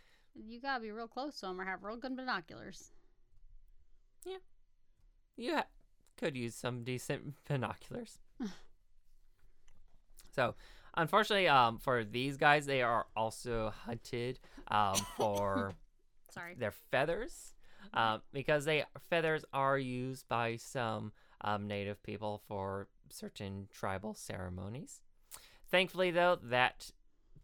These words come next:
Speaker 2: trend has declined, and they tend to use other feathers now. Um, and so there's not as much pressure on them from, um, local tribes trying to hunt them for their feathers. Mainly what they're threatened now by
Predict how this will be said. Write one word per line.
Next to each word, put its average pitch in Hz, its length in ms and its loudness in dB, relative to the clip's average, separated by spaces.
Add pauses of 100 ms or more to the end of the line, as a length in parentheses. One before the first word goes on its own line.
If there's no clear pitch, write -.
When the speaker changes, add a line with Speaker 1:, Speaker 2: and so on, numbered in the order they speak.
(160)
Speaker 2:
trend 113 380 -2
has 110 360 -2
declined, 107 560 -4
and 104 100 -4
they 107 80 -2
tend 226 340 -2
to 233 80 -6
use 185 440 -2
other 143 280 0
feathers 131 520 -2
now. 143 320 -4 (680)
Um, 107 340 6
and 101 260 -2
so 101 440 -6 (100)
there's 110 200 -4
not 113 240 0 (100)
as 104 240 -2
much 101 420 -8
pressure - 500 -10
on 98 260 -8
them 101 280 -4 (100)
from, 214 340 -8 (380)
um, 98 300 -6
local 101 300 -8
tribes 98 340 -8
trying 98 280 -8
to 87 60 -6
hunt 160 280 -6
them 156 120 -6
for 156 160 -8
their 147 140 -6
feathers. 165 420 -6 (1500)
Mainly 185 480 2
what 180 160 0
they're 180 120 4
threatened 165 360 -2
now 147 240 4
by 139 220 4